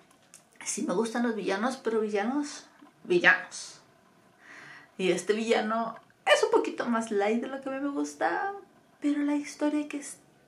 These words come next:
eh, no sé, disfruto mucho la saga, me dolió mucho que no esté, y sí la voy a continuar. Esta es de las que sí,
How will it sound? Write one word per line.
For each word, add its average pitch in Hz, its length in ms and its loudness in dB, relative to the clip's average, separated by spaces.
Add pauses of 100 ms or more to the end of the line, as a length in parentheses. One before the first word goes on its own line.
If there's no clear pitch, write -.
(280)
eh, 453 160 -4
no 226 100 0
sé, - 200 -8 (180)
disfruto 285 480 2
mucho 247 240 -4
la 233 160 0
saga, 185 320 0
me 180 100 -2
dolió 180 240 -2
mucho 240 300 2
que 202 120 -8
no 180 80 -4
esté, - 380 -6 (540)
y - 140 0
sí 196 220 -2
la 175 140 4
voy - 220 -6
a - 80 -12
continuar. - 640 -10
Esta 185 300 -6
es 202 80 -2
de 175 100 -4
las - 280 -12
que - 160 -14
sí, - 300 -6